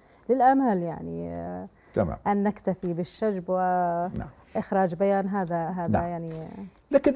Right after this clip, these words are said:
Speaker 2: لو مثلًا، يعني، ب-، نوع من القراءة ال-، الموضوعية،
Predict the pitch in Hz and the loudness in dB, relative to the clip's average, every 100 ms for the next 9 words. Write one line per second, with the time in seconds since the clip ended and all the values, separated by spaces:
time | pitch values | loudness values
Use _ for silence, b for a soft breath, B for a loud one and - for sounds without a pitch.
0 | - 196 262 254 233 233 196 175 151 135 | 2 4 6 6 4 6 4 4 2 -4
1 | - 135 120 110 110 98 - - 104 92 | -4 0 4 4 4 2 -4 -4 -4 -2
2 | 110 135 139 107 101 90 104 110 120 95 | 0 4 4 4 2 2 2 6 6 4
3 | 87 82 78 78 87 80 92 101 87 82 | 0 0 -2 -4 -4 0 2 2 2 0
4 | 92 87 73 73 | 0 0 -2 -6